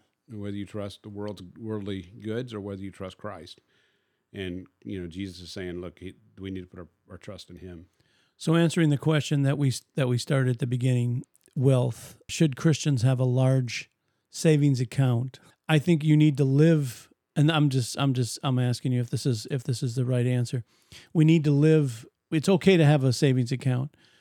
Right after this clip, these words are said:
Speaker 2: but we need to live as if, let's say tomorrow, some kind of catastrophe happens where everybody's bank accounts are wiped out. It shouldn't change how we view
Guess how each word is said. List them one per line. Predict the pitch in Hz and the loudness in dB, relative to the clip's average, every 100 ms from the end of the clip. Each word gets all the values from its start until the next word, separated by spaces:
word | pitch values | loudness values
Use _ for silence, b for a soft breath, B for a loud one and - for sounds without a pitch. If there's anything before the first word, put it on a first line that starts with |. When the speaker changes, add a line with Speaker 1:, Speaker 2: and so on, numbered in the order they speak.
| b b | b b
Speaker 2:
but | 147 | 2
we | 156 | 4
need | 160 170 151 | 4 2 2
to | |
live | 151 147 143 | 0 2 2
as | 139 127 | 0 0
if, | 143 139 - - - _ _ - | 0 -2 -4 -16 -20 _ _ -4
let's | 156 135 | -4 -2
say | - 147 | 0 0
tomorrow, | 127 139 131 139 143 135 | 0 0 0 0 0 -2
some | - 147 131 | -2 -2 -2
kind | 143 143 | 0 0
of | 135 120 - _ _ _ _ | -2 -4 -10 _ _ _ _
catastrophe | - 135 147 143 - 139 | -6 -2 0 0 -2 -2
happens | 131 135 135 131 | 0 0 0 0
where | 135 | 2
everybody's | 139 131 131 131 | 0 0 -2 -2
bank | 117 143 127 | -2 -2 -2
accounts | 127 139 135 131 | -4 -4 -4 -2
are | 123 | -2
wiped | 135 127 139 | 0 -2 -2
out. | 127 131 - b b b b b | -2 -2 -6 b b b b b
It | - | -4
shouldn't | - 170 139 | -2 0 0
change | - 139 139 127 117 - _ _ _ _ _ _ - | -2 0 0 0 -2 -8 _ _ _ _ _ _ -6
how | 143 143 139 127 113 | 0 2 2 0 -6
we | 277 139 131 127 | -4 0 2 2
view | 113 127 143 135 123 117 | 0 4 4 4 2 -4